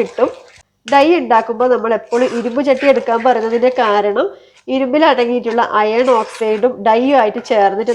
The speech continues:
നല്ല രീതിയിലൊരു കറുപ്പ് കളർ കിട്ടും. അപ്പോൾ ഇതാ ഇവിടെ നല്ല പോലെ തന്നെ മിക്സ് ചെയ്ത് എടുത്തിട്ടുണ്ട്. ഇതിപ്പോൾ തന്നെ തലയിൽ അപ്ലൈ ചെയ്യുന്നില്ല. ഇത് ഒരു ദിവസം കഴിഞ്ഞതിന് ശേഷം മാത്രമാണ് നമ്മൾ മുടിയിലേക്ക് അപ്ലൈ ചെയ്ത് കൊടുക്കുന്നത്. നമുക്കിനി ഒരു എട്ടോ പത്തോ മണിക്കൂർ കഴിഞ്ഞതിന്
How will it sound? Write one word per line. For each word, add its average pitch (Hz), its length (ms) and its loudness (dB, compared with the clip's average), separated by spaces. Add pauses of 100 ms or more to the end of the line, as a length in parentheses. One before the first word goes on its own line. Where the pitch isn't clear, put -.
നല്ല 208 300 0
രീതിയിലൊരു 220 500 -4
കറുപ്പ് 196 420 0
കളർ 208 200 4 (120)
കിട്ടും. 233 320 -2 (580)
അപ്പോൾ - 180 -6
ഇതാ 311 100 4 (100)
ഇവിടെ 226 240 -2
നല്ല 214 220 0 (120)
പോലെ 220 220 0
തന്നെ 208 220 0
മിക്സ് - 240 -10
ചെയ്ത് 214 220 0
എടുത്തിട്ടുണ്ട്. 214 460 -4 (120)
ഇതിപ്പോൾ 254 400 -4
തന്നെ 254 260 -2
തലയിൽ 247 300 4 (160)
അപ്ലൈ 240 240 -2 (100)
ചെയ്യുന്നില്ല. 233 380 0 (500)
ഇത് 339 100 0 (140)
ഒരു 262 120 4 (100)
ദിവസം 233 300 -4 (120)
കഴിഞ്ഞതിന് 254 480 0 (140)
ശേഷം 233 360 0 (120)
മാത്രമാണ് 226 540 0 (360)
നമ്മൾ 220 180 -6 (120)
മുടിയിലേക്ക് 220 520 0 (120)
അപ്ലൈ 233 340 -4
ചെയ്ത് 233 280 2
കൊടുക്കുന്നത്. 214 500 -2 (420)
നമുക്കിനി 247 480 0 (180)
ഒരു 254 120 2 (120)
എട്ടോ 247 340 -4
പത്തോ 240 300 0
മണിക്കൂർ 233 380 -2
കഴിഞ്ഞതിന് 233 400 2